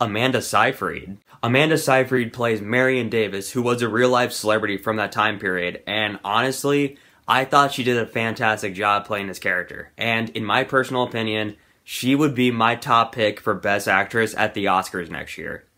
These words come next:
Mank is also a very politics-heavy film because the movie is set during a time in which Hollywood, at one point, used to be very conservative and Republican. And the movie also focuses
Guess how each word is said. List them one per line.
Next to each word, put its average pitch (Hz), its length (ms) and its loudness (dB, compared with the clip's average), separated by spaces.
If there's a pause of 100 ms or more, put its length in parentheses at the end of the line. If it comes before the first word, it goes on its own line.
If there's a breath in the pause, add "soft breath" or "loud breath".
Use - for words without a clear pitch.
(320 soft breath)
Mank 156 360 0
is 147 180 0
also 127 400 4
a 110 160 0
very 117 460 2
politics-heavy 110 1120 0
film 95 360 -2
because 110 420 0
the 127 100 -2
movie 156 360 4
is 127 160 -2
set 120 520 2
during 120 240 4
a 123 80 -2
time 110 500 0 (240 soft breath)
in 127 120 0
which 123 180 0
Hollywood, 127 680 2 (180 soft breath)
at 107 220 2
one 127 260 0
point, 110 480 -2
used 123 280 0
to 123 60 -2
be 113 180 0
very 117 400 2
conservative 120 720 0 (260 soft breath)
and 120 200 0
Republican. 107 720 -2 (360 loud breath)
And 123 260 2
the 113 80 0
movie 147 320 4
also 127 400 2
focuses 117 560 0